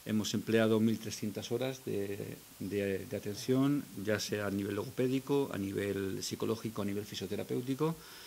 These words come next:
y, eh, hemos licitado con, con la Junta de Andalucía para, en el convenio marco, luego vendrá un convenio derivado que nos ajustará un poco las horas,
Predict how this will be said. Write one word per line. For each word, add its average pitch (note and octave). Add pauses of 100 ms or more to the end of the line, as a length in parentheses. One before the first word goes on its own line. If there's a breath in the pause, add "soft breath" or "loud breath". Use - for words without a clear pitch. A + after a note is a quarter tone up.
(400 loud breath)
y, D#3
eh, A2 (300)
hemos A#2
licitado B2
con, G2+ (220)
con G#2
la G2+
Junta A2+
de -
Andalucía A#2 (640)
para, G2
en G2+
el G2
convenio A2
marco, A#2+
luego G#2
vendrá G#2
un G#2
convenio G#2+
derivado G#2
que G#2
nos G2+
ajustará G#2
un G2
poco A2
las G#2+
horas, B2+